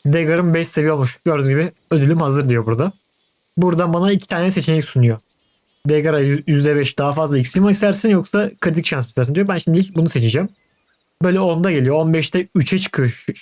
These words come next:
bu seçenekler. Böyle böyle artıyor. En sonunda hayvan gibi seçenek sunmuş. Bu ne oğlum? Ay, bir dakika. Yüzden sonra niye yüzde yirmiyi seçeyim ki yani yüz olduğu zaman?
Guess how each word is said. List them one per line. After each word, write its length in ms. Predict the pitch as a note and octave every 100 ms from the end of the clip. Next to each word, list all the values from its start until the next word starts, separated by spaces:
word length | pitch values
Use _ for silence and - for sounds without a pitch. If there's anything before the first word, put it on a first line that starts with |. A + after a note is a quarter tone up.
| _
bu 300 | C#3+ B2+ C3 -
seçenekler. 600 | - B2+ C3 B2 F3+ G3+ _ _ _ G#3
Böyle 220 | F3 D#3
böyle 160 | D#3+
artıyor. 440 | F#3 D3+ - D#3 F3
En 100 | D#3+
sonunda 380 | D3+ D3 F3 D3
hayvan 240 | C#3 D3
gibi 100 | D3
seçenek 220 | C3 C#3+
sunmuş. 280 | - B2 -
Bu 60 | C#3
ne 40 |
oğlum? 220 | C3+ B2 - _ _ _ _ _ _ _ _ _ _ _
Ay, 160 | C#3+ C#3
bir 40 |
dakika. 320 | D3+ B2+ C3+ - _ _ -
Yüzden 400 | C#3 C#3 C3+ D#3+
sonra 280 | D#3+ E3 E3+
niye 240 | D#3+ F#3
yüzde 400 | F#3+ F3 D3 C#3
yirmiyi 340 | C#3 B2+ C3
seçeyim 320 | B2 C3+ F3 D3+
ki 120 | B2+
yani 260 | A#2 A#2+
yüz 140 | C3+ B2+
olduğu 260 | B2 B2
zaman? 280 | A#2+ A#2+ B2